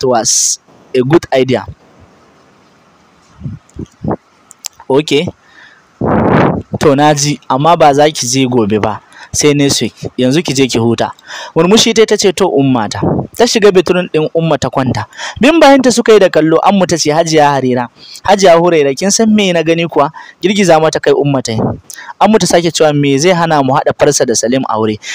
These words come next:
Ni a gani na sun yi matuƙar dacewa." Jimantawa Umma ta yi kafin ta ce, "To, ai, ba mu san ko suna ra'ayin juna ba, sai dai mu tuntuɓe su." "Eh, haka ne kam. Insha Allah zan yi wa Salim ɗin magana.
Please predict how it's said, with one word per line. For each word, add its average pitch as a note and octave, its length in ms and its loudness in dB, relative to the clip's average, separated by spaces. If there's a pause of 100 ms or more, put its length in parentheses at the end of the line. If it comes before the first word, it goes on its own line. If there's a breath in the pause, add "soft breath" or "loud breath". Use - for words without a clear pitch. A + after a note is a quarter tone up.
(120 loud breath)
Ni A3+ 140 0
a A#3 140 0
gani F3 240 2
na E3 160 2
sun F3+ 200 -2
yi F3+ 60 -2
matuƙar E3 360 -2
dacewa." D#3 460 0 (260)
Jimantawa F#3+ 640 4 (360)
Umma F3 360 4
ta C#3+ 120 -2
yi C3+ 260 0
kafin C#3 320 -2
ta D3+ 100 2
ce, D3 200 -2 (200)
"To, A3+ 220 2 (180)
ai, F3 300 -2 (220)
ba C3 100 -2
mu B2+ 120 0
san E3+ 220 -2
ko F#3 140 0
suna F3+ 320 2
ra'ayin C#3 260 0
juna D#3+ 300 0
ba, D#3+ 100 4 (320 loud breath)
sai E3+ 200 2
dai F#3 100 6
mu E3 100 0
tuntuɓe A#2 480 -2
su." G#2+ 220 -6 (100)
"Eh, C3+ 140 -2
haka D3 280 -2
ne A#2 140 -2
kam. A2 160 -8 (280 loud breath)
Insha D#3+ 280 0
Allah D3 280 0
zan C#3 200 0
yi C3+ 80 2
wa C3+ 140 4
Salim C3+ 320 -2
ɗin C3 160 0
magana. A#2 360 -4